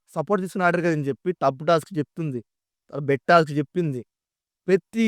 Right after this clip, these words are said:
గేమ్లో మీరు నాలుగైదు గేమ్ల పేర్లు చెప్పింది. ప్రతిదీ మీరు హెల్ప్ తీసుకున్నారు, సపోర్ట్ తీసుకుని ఆడారు. ఒక దాంట్లో కళ్యాణ్ది, ఒక దాంట్లో బర్నీ గారిది, ఒక దాంట్లో ఇమాన్యుల్ది, ఒక దాంట్లో నేను ఆడానని చెప్పింది, శ్రీజ ఆడిందని చెప్పింది. నాలుగైదులో అన్నిట్లో హెల్ప్ తీసుకుని సపోర్ట్ తీసుకుని ఆడారు కదా, మీరేముంది, మీ,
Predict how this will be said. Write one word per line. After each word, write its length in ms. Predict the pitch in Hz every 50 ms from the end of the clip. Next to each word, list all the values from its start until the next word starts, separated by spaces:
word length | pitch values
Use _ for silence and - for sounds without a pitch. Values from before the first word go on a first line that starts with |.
| 196 165
గేమ్లో 360 | 170 202 220 233 226 233 240 233
మీరు 160 | 208 202 185
నాలుగైదు 380 | 185 175 175 180 180 180 170
గేమ్ల 260 | 160 170 196 208 220 208
పేర్లు 260 | 185 190 190 185 185 175
చెప్పింది. 320 | 175 151 - - 180 170
ప్రతిదీ 500 | - 196 196 180 _ _ - 233 233 240
మీరు 160 | 233 233 214 196
హెల్ప్ 200 | 185 190 175 -
తీసుకున్నారు, 400 | 202 165 - 214 202 196 190 208
సపోర్ట్ 300 | - 190 170 151 190 190 190
తీసుకుని 240 | 190 170 - 190 185
ఆడారు. 340 | 170 165 170 165 160 175 180 165
ఒక 120 | 156 143
దాంట్లో 280 | 151 156 156 156 160 156
కళ్యాణ్ది, 460 | - 160 160 165 170 180 185 185 190
ఒక 120 | 175 156 147
దాంట్లో 240 | 156 156 147 143 151
బర్నీ 280 | 135 147 147 160 180
గారిది, 200 | 180 190 185 180
ఒక 80 | 165 151
దాంట్లో 240 | 156 156 147 151 147
ఇమాన్యుల్ది, 560 | 143 147 165 175 185 185 190 190 190 185 196 151 - _ _ _ _ -
ఒక 120 | 147 156
దాంట్లో 280 | 143 156 160 165 170 165
నేను 200 | 160 175 190 202
ఆడానని 360 | 196 196 202 208 202 196 180
చెప్పింది, 400 | 196 180 - - 196 170 135 127 - _ _ _ _ _ -
శ్రీజ 180 | 170 180 190 202
ఆడిందని 440 | 196 190 190 196 202 196 202 196 185
చెప్పింది. 400 | 190 160 - 202 185 156 135 120 - _ _ _ _ _ _ _ -
నాలుగైదులో 640 | 139 147 156 170 185 190 185 185 185 170 190 226 214
అన్నిట్లో 340 | 190 190 220 208 190 226 220
హెల్ప్ 200 | 208 196 175 185
తీసుకుని 280 | 190 208 - - 214 202
సపోర్ట్ 280 | - 185 170 196 202
తీసుకుని 220 | 196 185 - 208 196
ఆడారు 200 | 185 185 196 180
కదా, 140 | 190 190 214
మీరేముంది, 500 | 202 190 185 185 190 196 208 202 196 196
మీ, 140 | 180 180